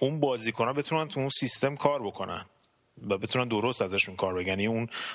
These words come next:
قدرت کاستا باشه توش، اونجوری که دفاع چپ و راست بر-، می‌رن حمله می‌کنن و برمیگردن و هافبک‌ها اضافه می‌شن. این سیستمی که من نمی‌دونم واقعاً، همون اشتباه پارسالش رو دوباره تکرار کرد و واقعاً این یه م-، یه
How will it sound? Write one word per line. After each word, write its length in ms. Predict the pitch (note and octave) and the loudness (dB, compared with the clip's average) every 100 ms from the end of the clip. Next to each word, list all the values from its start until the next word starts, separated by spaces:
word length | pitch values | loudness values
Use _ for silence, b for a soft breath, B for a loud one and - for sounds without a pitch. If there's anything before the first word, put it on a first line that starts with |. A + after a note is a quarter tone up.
| - - | 0 2
قدرت 460 | G2 G2+ A2 A2 B2 A#2 A2+ G#2+ | 4 2 0 2 2 0 -2 -4
کاستا 420 | - G#2+ G2 - A2 | 2 2 2 0 2
باشه 340 | A2+ A2+ A#2 | 2 0 -2
توش، 460 | - A#2 A#2+ A2+ - | -2 -2 0 0 0
اونجوری 420 | A2 G#2+ G#2+ A2 | 0 0 0 2
که 140 | A#2 | 0
دفاع 440 | A2+ G#2+ - F#2+ G#2 | 2 0 2 2 2
چپ 260 | A2+ F#2+ | 0 0
و 60 | G2+ | 2
راست 360 | G#2+ - - B B B B B B - | 0 0 -8 B B B B B B 2
بر-، 220 | G#2+ A#2 | 4 2
می‌رن 400 | A2 A#2+ B2 A#2+ | 0 2 2 2
حمله 320 | A#2 G#2+ G#2 | 2 2 2
می‌کنن 340 | A#2+ A#2+ B2 A#2 | -2 0 0 2
و 20 | |
برمیگردن 880 | A2+ G#2 A#2 C3 B2 A#2 A#2 A2 G#2 B2 F#2+ | 2 2 -2 0 0 2 0 -4 -6 -6 0
و 140 | G2+ | 2
هافبک‌ها 520 | G2 G#2 - G#2 - A2+ | 2 0 2 0 2 0
اضافه 320 | G#2+ - G#2+ | 0 -2 0
می‌شن. 400 | G#2 - G2+ F#2+ - | 2 0 -2 -6 -2
این 180 | B2+ C#3 | 0 2
سیستمی 440 | - C#3+ D3+ D3+ | 2 0 2 0
که 100 | D3+ | 0
من 240 | D#3 D3 D3 | 0 0 0
نمی‌دونم 400 | D3 D#3+ B2+ A2+ | 0 0 2 2
واقعاً، 280 | G2+ G2+ | 2 0
همون 340 | G2+ A2+ C#3+ D3+ | 0 0 0 0
اشتباه 400 | B2+ - A#2+ C#3 | 0 2 0 2
پارسالش 420 | D3 B2 C3+ C3+ | 2 0 0 0
رو 60 | D#3 | 2
دوباره 260 | C3+ A#2+ C3+ | 2 2 0
تکرار 400 | C3+ - B2 A#2+ | 0 2 0 2
کرد 300 | A2 G2+ G#2 | 0 2 2
و 20 | |
واقعاً 420 | G#2 G#2+ G#2 A2+ | 2 0 2 0
این 140 | C3+ | 0
یه 100 | C#3+ | -2
م-، 160 | C3 B2 | -2 -2
یه 340 | A2 A#2 C#3 | 0 2 2